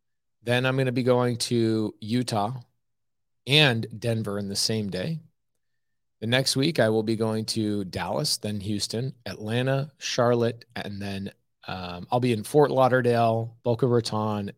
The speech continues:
and Miami all this week. I'll be on Grant Cardone's podcast and a couple of other things. I'm speaking on Fund Launch Live. So stay tuned for these links. I will be giving out the,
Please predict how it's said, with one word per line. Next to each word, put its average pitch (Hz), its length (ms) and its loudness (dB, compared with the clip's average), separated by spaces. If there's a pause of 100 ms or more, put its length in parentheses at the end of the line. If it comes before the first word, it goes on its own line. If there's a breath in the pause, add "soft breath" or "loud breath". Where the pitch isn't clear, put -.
(480)
and 98 240 -6
Miami 98 600 0
all 98 220 -4
this 90 240 -6
week. - 260 -18 (720)
I'll 98 80 -8
be 107 100 -2
on 98 100 -6
Grant 120 280 2
Cardone's 127 360 0
podcast 117 640 2
and 101 80 -8
a 98 40 -12
couple 113 240 -4
of 104 100 -4
other 104 160 -2
things. 117 300 -2
I'm 92 120 -10
speaking 110 380 -6
on 95 120 -10
Fund 110 260 -4
Launch 101 320 -6
Live. 95 480 -8 (720)
So 131 180 2
stay 170 320 6
tuned 170 280 4
for 151 120 4
these 127 280 2 (280)
links. 165 580 0 (100)
I 120 140 -2
will 131 140 4
be 127 140 0
giving 127 280 0
out 120 300 0
the, 113 580 -2